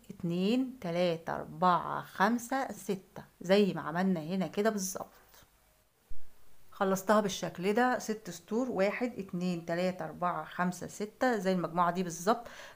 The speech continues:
دلوقتي هبدأ أكرر التلات سطور أعمدة. هعمل إيه؟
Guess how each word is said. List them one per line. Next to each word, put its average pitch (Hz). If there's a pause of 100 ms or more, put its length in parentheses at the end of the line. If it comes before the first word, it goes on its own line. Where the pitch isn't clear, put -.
دلوقتي 208
هبدأ 190
أكرر 196
التلات 190
سطور 185
أعمدة. 190 (420)
هعمل 180
إيه؟ 233